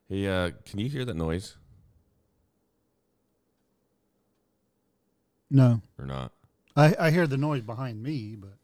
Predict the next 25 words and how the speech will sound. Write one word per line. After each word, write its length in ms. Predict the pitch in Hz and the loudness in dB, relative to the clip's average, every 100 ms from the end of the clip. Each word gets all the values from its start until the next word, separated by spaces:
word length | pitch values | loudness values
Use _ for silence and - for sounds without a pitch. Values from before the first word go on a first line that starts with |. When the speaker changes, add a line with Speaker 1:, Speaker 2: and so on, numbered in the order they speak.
| _ _ _ _ _ _ _ _ _ _ _ - | _ _ _ _ _ _ _ _ _ _ _ -14
Speaker 1:
Okay, 380 | 78 80 76 73 | -10 -10 -8 -6
I 60 | |
wonder 200 | 80 101 110 | -4 -2 -4
if 80 | 95 | -6
I, 100 | 87 | -8
like, 180 | 95 87 | -8 -6
I'm 340 | 98 104 101 | -4 -4 -4
just 280 | 87 101 - | -6 -10 -8
in 120 | 104 | -6
the 200 | 87 80 | -4 -4
basement 640 | 69 65 - 85 101 87 - | -6 -8 -6 -6 -6 -8 -10
suite 320 | - 87 87 | -8 -8 -8
here, 200 | 73 73 | -10 -8
and 260 | 73 71 65 - | -6 -8 -10 -12
the 100 | 82 | -14
fridge 400 | - 107 107 - | -10 -10 -10 -10
kicks 260 | 92 - | -12 -8
on 140 | 80 76 | -6 -6
and 100 | 73 | -6
off, 200 | 76 - | -6 -8
and 80 | |
it's 100 | 85 | -10
a 80 | 92 | -8
loud 420 | 69 71 73 69 | -8 -8 -8 -10
fridge. 520 | - 73 69 65 - | -12 -12 -12 -12 -20